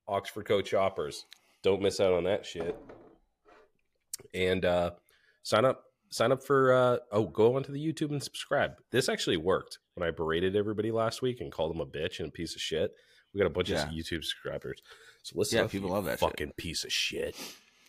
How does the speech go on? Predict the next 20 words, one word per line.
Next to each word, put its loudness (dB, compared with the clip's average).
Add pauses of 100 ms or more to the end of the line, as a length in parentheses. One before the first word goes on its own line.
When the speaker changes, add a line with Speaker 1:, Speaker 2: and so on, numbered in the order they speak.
(160)
Speaker 2:
Hey, 6
you 6
know 6
what 8
I 6
was 0
thinking? 2
We 4
could 2
add 6
on 2
the 0
website 4
is -4
a 0
parts 0
catalog. -6 (1900)
Speaker 1:
A -10
parts 4
catalog? 2